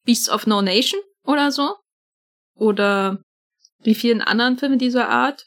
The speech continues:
Weiß nicht, White Material von, äh, Claire Denis, da sieht man auch, ähm, solche Strukturen.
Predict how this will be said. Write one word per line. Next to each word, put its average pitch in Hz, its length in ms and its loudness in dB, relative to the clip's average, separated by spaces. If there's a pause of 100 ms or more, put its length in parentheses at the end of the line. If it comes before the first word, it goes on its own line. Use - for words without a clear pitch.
(120)
Weiß 202 200 0
nicht, 196 140 -2
White 196 220 0
Material 254 460 0
von, 214 440 -2
äh, 196 200 -2
Claire 208 260 0
Denis, 220 340 0
da 214 120 -4
sieht 208 140 -10
man 226 140 -8
auch, 226 240 -2 (200)
ähm, 220 560 -2
solche 220 300 0
Strukturen. 269 520 -2